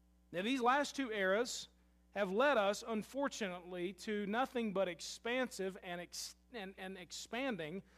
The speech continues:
moral decay and godlessness. As a result of our own quest for wisdom, I want you to, don't miss this, our own quest for wisdom apart from God,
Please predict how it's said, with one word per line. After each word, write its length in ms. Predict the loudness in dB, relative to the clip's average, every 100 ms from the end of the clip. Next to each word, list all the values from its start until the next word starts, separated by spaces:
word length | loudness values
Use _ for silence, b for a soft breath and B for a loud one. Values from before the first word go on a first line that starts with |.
| b b 0
moral 360 | 4 8 6
decay 480 | 4 0 0 0 0
and 200 | -6 -6
godlessness. 1000 | 2 2 2 -4 -12 -16 -16 -16 -14 -16 -20 _ _ _ _ -12
As 280 | -2 2 4
a 60 | 6
result 400 | 6 6 4 4
of 100 | 4
our 140 | 4
own 260 | 4 4 4
quest 380 | 2 2 0
for 140 | -2 4
wisdom, 520 | 6 6 4 -10 -10
I 60 | -4
want 260 | -4 -2
you 80 | -6
to, 80 | -4
don't 200 | -4 -2
miss 260 | -2 -4 -8
this, 400 | -14 -12 -16 -18 b b b b b 0
our 140 | 4
own 140 | 4 4
quest 300 | 2 2 0
for 80 |
wisdom 340 | 2 2 2 -4
apart 500 | -6 -8 2 4 4
from 240 | 2 0 2
God, 260 | 2 2